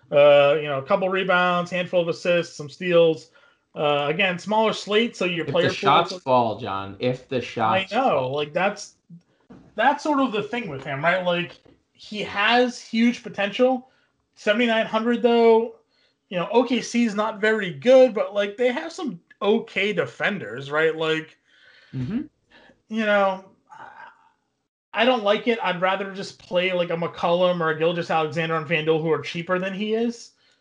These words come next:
Speaker 1: Um, you know, in the, in the same sense over on, where are they on DraftKings?
Speaker 2: Gilgeous-Alexander is point guard
Speaker 1: Point guard only.
Speaker 2: only.
Speaker 1: Good, good for them. McCollum's is a little bit more,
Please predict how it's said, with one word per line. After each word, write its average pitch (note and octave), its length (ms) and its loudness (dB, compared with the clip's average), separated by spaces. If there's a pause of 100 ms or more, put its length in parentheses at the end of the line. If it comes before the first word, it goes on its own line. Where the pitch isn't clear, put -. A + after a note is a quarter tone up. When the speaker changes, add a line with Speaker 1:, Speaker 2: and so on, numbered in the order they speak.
(240)
Speaker 1:
Um, D#3+ 640 0 (420)
you F3+ 120 -4
know, E3+ 180 4
in E3+ 60 -2
the, F#3 160 -6
in F#3 100 -2
the E3 100 -2
same G3 520 -4
sense F#3 380 0
over F3 400 2
on, D#3 560 2 (1300)
where F#3 140 -8
are B3+ 160 -4
they A#3+ 200 0
on G#3+ 340 -6
DraftKings? E3+ 800 -10
Speaker 2:
Gilgeous-Alexander C#3+ 800 0
is B2 180 -4
point B2+ 380 -4
guard B2+ 220 4
Speaker 1:
Point A#2 160 2
guard F#3+ 260 2
only. D3+ 500 2
Speaker 2:
only. D#3+ 180 4
Speaker 1:
Good, B2+ 120 -6
good F3+ 180 -4
for F#3 100 -4
them. D#3+ 200 2
McCollum's E3+ 720 -2
is C#3+ 240 -4
a C#3+ 60 -4
little D#3+ 160 2
bit D#3+ 140 -2
more, D3+ 460 -2